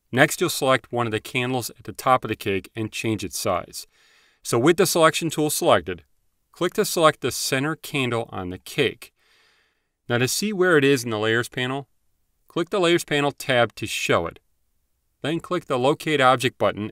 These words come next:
at the bottom of the panel. This actually reveals the selected artwork in the Layers panel. You can see that it's a group of objects.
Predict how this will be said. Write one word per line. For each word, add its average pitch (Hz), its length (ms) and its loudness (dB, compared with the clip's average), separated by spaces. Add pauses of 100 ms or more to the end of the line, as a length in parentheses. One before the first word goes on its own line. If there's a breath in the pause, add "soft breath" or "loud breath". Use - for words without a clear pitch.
at 117 100 -6
the 113 120 -2
bottom 120 440 0
of 98 60 -6
the 101 80 -6
panel. 104 420 -8 (500 soft breath)
This 139 140 0
actually 151 300 2
reveals 120 480 0
the 107 100 -10
selected 107 340 -2
artwork 113 440 2
in 151 160 0
the 127 80 -4
Layers 135 300 0
panel. 85 360 -10 (640)
You 117 80 -6
can 120 140 -8
see 185 260 -2
that 151 180 0
it's 135 220 -2
a 131 100 2
group 104 360 -6
of 120 100 -2
objects. 131 600 0